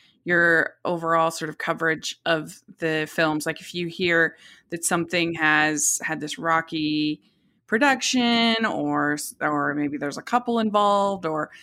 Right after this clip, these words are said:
just whatever, whatever the news is, do you think, do you ha-, find it hard to sort of separate that all and then just go and watch the movie and have an objective opinion?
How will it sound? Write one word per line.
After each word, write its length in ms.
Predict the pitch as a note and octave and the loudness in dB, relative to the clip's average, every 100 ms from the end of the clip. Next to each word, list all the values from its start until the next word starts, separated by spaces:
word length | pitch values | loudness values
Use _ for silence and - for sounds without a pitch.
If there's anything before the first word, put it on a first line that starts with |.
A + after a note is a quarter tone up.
| - | -12
just 180 | - B3+ | -6 0
whatever, 360 | B3 G3+ F3 F#3 | 4 4 4 2
whatever 240 | G#3+ A#3 | 2 2
the 120 | G#3+ | 2
news 500 | F#3+ F3+ F#3 F#3 E3+ | 0 2 2 0 0
is, 360 | D#3 D3 D3 D3 | 2 2 2 0
do 100 | F3 | -6
you 60 | F3+ | -6
think, 300 | - G3+ - | -4 -4 -4
do 220 | F3 F3 | -8 -6
you 160 | F3 F3+ | -4 -4
ha-, 160 | - - | -6 0
find 220 | F#3 F#3+ | 0 2
it 100 | F3 | 0
hard 240 | - F3+ | 2 2
to 60 | - | 0
sort 140 | F3+ E3 | -2 -2
of 60 | |
separate 440 | - E3+ F#3 F3 - | -2 -2 -2 -2 0
that 160 | E3+ | 2
all 420 | E3+ F3 E3+ E3+ _ _ _ - | 4 4 2 0 _ _ _ -4
and 160 | D#3 | 0
then 140 | D#3+ D#3+ | 0 0
just 220 | D#3 - | -4 0
go 180 | E3+ E3 | 2 2
and 120 | D#3 | 4
watch 280 | D#3 D#3 - | 2 2 -4
the 60 | |
movie 480 | D#3 D#3 D#3 E3+ E3 | -2 0 2 2 2
and 180 | D3+ D3+ | 2 0
have 200 | D#3 D3+ | 0 0
an 220 | D3+ D3+ | 0 2
objective 460 | D3+ D#3+ D#3 - E3 | 0 -2 -4 -6 -12
opinion? 540 | - D#3+ E3 F3+ G#3+ | -8 -4 0 0 -2